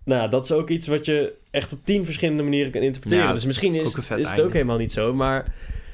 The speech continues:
Speaker 1: het feit dat je zo'n theorie eraan kan geven, dat vind ik al zo vet.
Speaker 2: Ja, nee, het is vet inderdaad. Ja.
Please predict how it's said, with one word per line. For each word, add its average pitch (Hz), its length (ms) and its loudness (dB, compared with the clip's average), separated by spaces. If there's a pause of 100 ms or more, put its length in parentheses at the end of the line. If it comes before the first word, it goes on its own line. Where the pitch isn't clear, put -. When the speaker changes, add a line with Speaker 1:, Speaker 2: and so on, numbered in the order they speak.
(120)
Speaker 1:
het - 160 -2
feit 170 220 2
dat 170 120 -4
je 170 60 2
zo'n 190 260 6
theorie 190 440 2
eraan 160 280 2
kan 170 160 0
geven, 151 400 2
dat 143 180 0
vind 151 140 0
ik - 60 0
al 135 80 2
zo 139 240 4
vet. 123 340 0
Speaker 2:
Ja, 110 360 2
nee, 104 200 -2
het - 100 -14
is - 160 -8
vet 113 240 -4
inderdaad. 101 580 -10 (380)
Ja. 110 300 -6